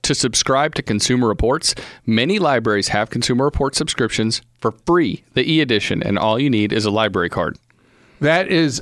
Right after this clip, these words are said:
Speaker 2: excellent advice. You were the second person to point that out recently,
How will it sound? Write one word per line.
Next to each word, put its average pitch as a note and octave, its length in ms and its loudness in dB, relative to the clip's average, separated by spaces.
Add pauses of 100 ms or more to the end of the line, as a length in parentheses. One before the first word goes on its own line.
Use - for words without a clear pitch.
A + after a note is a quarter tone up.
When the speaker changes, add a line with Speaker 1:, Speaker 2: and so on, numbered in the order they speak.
Speaker 2:
excellent F#3+ 460 0
advice. D#3 460 0
You E3+ 100 2
were D3 80 2
the A#2+ 140 -2
second G#3+ 440 -2
person E3+ 460 0
to A#2+ 80 -2
point D#3+ 360 -2
that C#3 260 0
out D3+ 280 0
recently, C3 720 -2